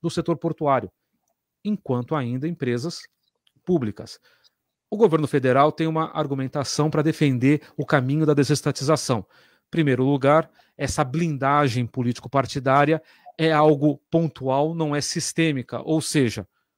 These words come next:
um eventual novo governante pode não considerar isso tão importante e aí volta aquela realidade que nós, aquela triste realidade que todos nós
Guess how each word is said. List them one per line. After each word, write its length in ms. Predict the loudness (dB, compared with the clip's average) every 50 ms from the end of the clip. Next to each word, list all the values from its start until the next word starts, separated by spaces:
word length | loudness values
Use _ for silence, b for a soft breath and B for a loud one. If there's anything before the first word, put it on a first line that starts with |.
| _ _ _ _ _ _ _ -4
um 120 | 0 0
eventual 420 | 2 2 0 -2 0 0 0 0 0
novo 220 | 0 -2 -2 -2 -2
governante 600 | -2 0 2 2 0 0 -2 -4 -4 -6 -8 -8
pode 280 | -4 -4 -2 -2 -2 -2
não 160 | -2 -4 -4
considerar 640 | -4 -8 -10 -8 -8 -4 -4 -2 0 0 0 0 0
isso 160 | -4 -8 -8
tão 160 | -6 -6 -4
importante 680 | -4 0 2 2 2 2 2 0 0 0 -2 -4 -8 b b b b b -4
e 100 | 0 2
aí 160 | 2 2 2
volta 580 | 0 0 2 2 2 2 0 -2 -6 -6 -6 -8 _ _ _ _ _ _ _
aquela 400 | -6 -6 -4 -2 0 0 0 0
realidade 680 | 2 2 2 2 0 0 0 2 2 2 2 0 -2 -8
que 200 | -10 -12 -12 -8
nós, 380 | -6 -6 -6 -6 -8 -12 -14 _ _ _ _
aquela 240 | -12 -8 -8 -8 -8
triste 400 | -6 -4 -4 -2 -2 -2 -4 -4
realidade 560 | -2 -2 -2 -2 -4 -4 -4 -4 -4 -4 -8
que 80 | -12 -18
todos 380 | -12 _ -6 -6 -6 -8 -10
nós 320 | -12 -10 -10 -10 -12 -14